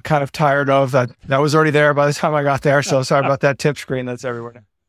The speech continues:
And then the last six years, I've been doing a lot of startup stuff, a lot of zero to one, sometimes full-time, sometimes fractionally for generally non-technical founders in a pre-seed or seed stage,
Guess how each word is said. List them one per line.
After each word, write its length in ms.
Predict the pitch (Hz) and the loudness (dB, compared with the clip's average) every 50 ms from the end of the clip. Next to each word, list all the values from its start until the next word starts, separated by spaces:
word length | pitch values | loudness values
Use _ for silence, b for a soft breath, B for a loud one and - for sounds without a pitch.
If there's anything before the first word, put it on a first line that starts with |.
| _ _ _ | _ _ _
And 280 | - - 160 170 165 180 | -2 0 2 2 4 2
then 220 | 202 208 214 214 | 2 2 2 2
the 120 | 214 202 | 0 0
last 320 | 180 170 170 190 202 - - | 0 0 -2 -2 -4 -6 -6
six 240 | - 214 - - 285 | -6 -6 -6 -4 -4
years, 180 | 302 160 143 | -2 -2 -2
I've 100 | 147 127 | -4 -4
been 140 | 147 143 135 | -4 -4 -4
doing 200 | 123 139 143 151 | -4 -4 -6 -6
a 100 | - 147 | -6 -4
lot 160 | 131 131 160 185 | -2 -2 -2 -2
of 60 | 202 | -4
startup 420 | - - - 120 143 175 214 - | -6 -6 -4 -4 -4 -4 -4 -6
stuff, 320 | - - - 104 98 - - | -8 -10 -12 -12 -12 -10 -10
a 40 | |
lot 240 | 110 104 104 113 123 | -6 -4 -4 -2 -2
of 80 | 139 127 | -4 -4
zero 320 | 120 131 135 139 143 143 | -4 -2 -2 -2 -2 -4
to 80 | 135 135 | -4 -6
one, 420 | 120 110 113 117 127 143 147 160 | -8 -8 -6 -6 -6 -6 -8 -8
sometimes 520 | 151 - 139 139 139 - 147 139 139 139 - | -8 -6 -6 -6 -6 -6 -8 -8 -8 -8 -10
full-time, 680 | - 143 139 143 - - 143 135 139 139 143 147 156 | -8 -6 -6 -6 -6 -6 -6 -6 -6 -6 -8 -10 -12
sometimes 640 | - - - 135 135 131 - - 135 131 135 - - | -12 -10 -8 -8 -8 -8 -8 -10 -8 -8 -8 -10 -14
fractionally 800 | - - - 127 120 120 127 - - - 139 127 127 131 143 147 | -18 -12 -6 -4 -2 -2 -2 -4 -8 -10 -10 -10 -10 -10 -10 -12
for 320 | - - 131 113 110 - _ _ _ _ _ _ _ _ _ - | -12 -10 -8 -8 -8 -10 _ _ _ _ _ _ _ _ _ -6
generally 640 | - 139 135 139 139 135 135 131 127 123 120 120 | -2 -2 0 0 0 -2 -2 -2 -4 -4 -4 -6
non-technical 1040 | 117 117 117 120 123 120 120 123 131 131 - - 127 - - 139 _ - 123 117 120 | -8 -8 -8 -6 -6 -4 -4 -6 -8 -8 -10 -12 -14 -14 -16 -20 _ -12 -10 -10 -10
founders 560 | - - 123 113 113 120 120 123 131 123 113 | -10 -8 -8 -6 -6 -6 -8 -8 -10 -10 -10
in 120 | 107 101 101 | -12 -12 -12
a 60 | 107 | -12
pre-seed 640 | - _ - 131 123 120 - - - 123 123 127 113 | -14 _ -6 -6 -6 -4 -6 -6 -6 -4 -4 -4 -4
or 100 | 107 107 | -6 -8
seed 360 | - - - 131 123 123 123 | -10 -8 -6 -4 -4 -4 -4
stage, 480 | - - 131 120 127 143 147 - - | -6 -8 -8 -8 -8 -8 -12 -14 -18